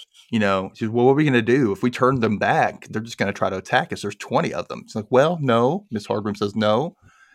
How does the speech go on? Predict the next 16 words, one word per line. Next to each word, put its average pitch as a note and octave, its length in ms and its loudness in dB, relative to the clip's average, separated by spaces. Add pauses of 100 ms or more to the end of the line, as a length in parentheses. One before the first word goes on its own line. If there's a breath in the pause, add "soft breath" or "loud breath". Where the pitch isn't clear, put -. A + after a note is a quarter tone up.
(260 soft breath)
You A#2+ 100 2
know, A2 160 4
there's A#2 320 2
the B2 100 -2
whole C3 180 2
saying C3 520 -2
that G2+ 320 0
if G#2 200 -6
you D3 380 -2
perform C3 440 0
magic C#3 380 2
on A2 200 2
a G#2 80 0
witch C#3+ 480 -2
in G#2+ 100 -4
self-defense, A2 1040 -4